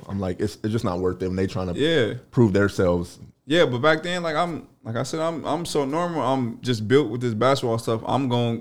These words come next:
Speaker 2: go back. I'm gonna go at you too. Like, we just gonna, you gonna see why I do this.
Speaker 1: That's crazy. Like, when I
Speaker 2: That's how I
Speaker 1: caught
Speaker 2: used
Speaker 1: that
Speaker 2: to
Speaker 1: lob
Speaker 2: feel.
Speaker 1: on you that time.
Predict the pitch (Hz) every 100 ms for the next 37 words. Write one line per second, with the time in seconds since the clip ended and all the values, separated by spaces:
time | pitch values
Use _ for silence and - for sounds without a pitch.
0 | - - 120 120 120 101 139 135 139 135
1 | 143 156 165 156 214 175 117 107 135 127
2 | 151 139 135 123 - 127 139 151 139 165
3 | 170 139 135 127 127 - - _ _ _
4 | _ _ _ _ _ 120 123 143 123 95
5 | - - 104 104 - 101 85 87 98 92
6 | - - 117 92 95 101 101 101 101 98
7 | - 104 104 107